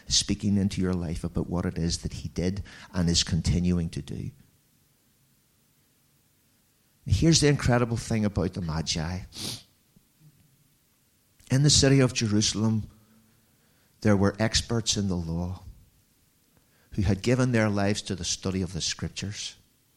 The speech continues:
They knew them back to front. When Herod needed to find out where did the prophet say that the Messiah of God would be born,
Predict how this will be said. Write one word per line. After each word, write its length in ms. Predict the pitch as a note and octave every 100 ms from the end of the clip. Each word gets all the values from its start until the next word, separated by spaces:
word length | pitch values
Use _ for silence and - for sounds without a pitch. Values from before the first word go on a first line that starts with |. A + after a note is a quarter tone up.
| _ _ -
They 120 | F#2+
knew 220 | F#2 G#2
them 140 | A2+ G#2
back 260 | F#2 F#2 -
to 60 |
front. 340 | - E2+ F2+ -
When 160 | G#2
Herod 320 | G2 A#2 C3+ C3
needed 240 | B2+ B2
to 60 | G#2
find 380 | - G#2 A2+
out 260 | G#2 F#2 - - - - - -
where 280 | G#2 A#2+ C#3+
did 140 | D3
the 60 | C#3+
prophet 460 | - A#2 A#2 A#2
say 480 | - - C2 G2 G2 - _ _ _ _ _
that 140 | G2+ -
the 60 |
Messiah 480 | F#2+ F#2+ - G#2+ A#2
of 120 | A2+ - -
God 280 | F#2+ A2+
would 120 | G#2+ G2+
be 140 | G2
born, 500 | F2+ D#2+ F2 E2+ F2